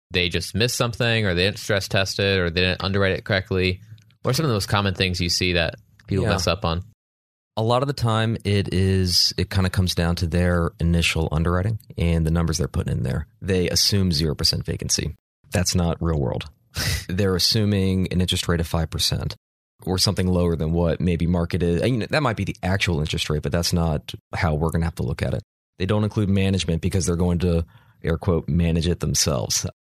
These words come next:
Speaker 2: That won't work. They won't include structural reserves. I mean, that's the main thing at the end of the day is just having an understanding of what the market is and how the property's actually going to perform. Also, you know, some investors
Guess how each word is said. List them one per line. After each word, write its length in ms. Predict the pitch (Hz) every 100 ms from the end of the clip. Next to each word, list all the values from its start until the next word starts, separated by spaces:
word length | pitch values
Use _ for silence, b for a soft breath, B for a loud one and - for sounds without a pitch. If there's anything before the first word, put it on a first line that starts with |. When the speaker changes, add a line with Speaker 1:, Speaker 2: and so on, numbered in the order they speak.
| _ -
Speaker 2:
That 180 | 98 90
won't 200 | 78 57
work. 280 | 69 - - B B _ _ _ _ _ _
They 100 | 101
won't 140 | 101 101
include 240 | 98 95
structural 520 | - - 90 85 80 71
reserves. 480 | 73 78 71 - - B B _ _ - _ _ -
I 40 |
mean, 160 | 113 117
that's 180 | 127 -
the 100 | 90
main 300 | 87 85 90
thing 380 | - 85 85 82
at 80 | -
the 80 |
end 100 | 82
of 60 | 85
the 80 | 78
day 240 | 76 76
is 240 | 80 73 -
just 260 | - 82 - -
having 280 | 95 95 92
an 60 |
understanding 640 | 87 82 - 87 85 82 82
of 500 | 78 73 - - - _ _ _ -
what 260 | 92 95
the 60 | 95
market 280 | 87 87 87
is 120 | 80
and 80 | 90
how 100 | 90
the 100 | -
property's 380 | - 80 85 -
actually 400 | 82 80 - 82
going 200 | 76 73
to 40 | 60
perform. 440 | - - 50 62 - b b - _ _ -
Also, 520 | 110 - 113 110 - _ _
you 140 | 104
know, 80 | 98
some 320 | 90 - 98
investors 600 | 98 92 90 92 90 82